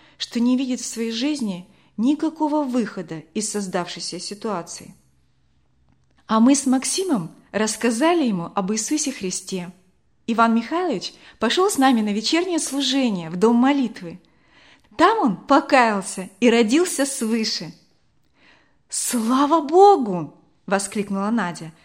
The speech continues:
радуясь за Ивана Михайловича. «Это такая замечательная новость! Я очень, очень счастлива!» Да, слава Господу!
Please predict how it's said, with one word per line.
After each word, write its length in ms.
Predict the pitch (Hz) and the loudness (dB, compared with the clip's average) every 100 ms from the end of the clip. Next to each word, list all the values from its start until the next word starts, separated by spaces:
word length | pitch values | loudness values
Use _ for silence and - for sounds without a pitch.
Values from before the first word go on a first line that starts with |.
| _ - - | _ -20 -14
радуясь 540 | 190 226 359 285 214 - | -2 2 2 0 -2 -6
за 300 | 185 180 202 | -8 -2 -2
Ивана 300 | 196 269 285 | 0 0 2
Михайловича. 800 | 277 277 214 165 151 147 - - - _ _ _ _ _ _ _ _ _ _ _ | 2 0 -4 -4 -6 -10 -12 -14 -18 _ _ _ _ _ _ _ _ _ _ _
«Это 280 | 277 269 277 | -4 -4 -4
такая 420 | 285 - 330 330 | -4 -2 0 0
замечательная 800 | 240 285 330 - 359 339 339 349 | 2 2 4 2 2 2 2 2
новость! 560 | 339 285 190 196 - - _ _ _ _ - | 4 4 4 -2 -10 -20 _ _ _ _ 2
Я 300 | 247 277 277 - | 4 6 2 0
очень, 480 | 311 311 - 220 - | 2 2 0 -4 -2
очень 380 | 320 339 294 285 | 2 2 4 4
счастлива!» 880 | - - 330 311 - 214 185 160 - _ _ _ _ _ _ _ _ _ _ _ _ _ - | 4 2 4 2 0 -4 -2 -4 -8 _ _ _ _ _ _ _ _ _ _ _ _ _ -10
Да, 480 | 202 196 196 180 175 _ _ _ _ _ _ _ | -4 -2 -4 -6 -12 _ _ _ _ _ _ _
слава 520 | - 233 277 277 175 | -10 -2 0 0 -2
Господу! 640 | 165 175 170 - 165 160 | -6 -8 -8 -14 -18 -18